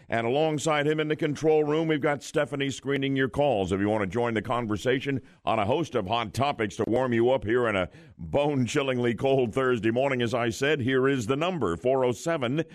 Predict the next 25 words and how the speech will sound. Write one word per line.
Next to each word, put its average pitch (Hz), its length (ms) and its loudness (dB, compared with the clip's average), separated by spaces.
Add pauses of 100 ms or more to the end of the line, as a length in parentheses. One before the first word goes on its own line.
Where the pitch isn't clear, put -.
(140)
nine 113 360 0
one 131 220 0
six, 135 260 -2
fifty 143 380 -2
four 143 360 0
hundred. 123 380 0
Here's 82 320 0
the 113 120 -2
text 165 340 -4
line, 92 400 -2 (300)
two 110 160 2
three 104 200 0
six 110 300 -4
eight 120 220 0
zero, 110 360 0
where 76 200 0
standard 98 360 -2
message 104 360 -4
and 104 120 -2
data 117 220 0
rates 117 340 -2
apply. 123 600 -2 (300)
And 92 420 0
up 107 300 -2
first - 580 -2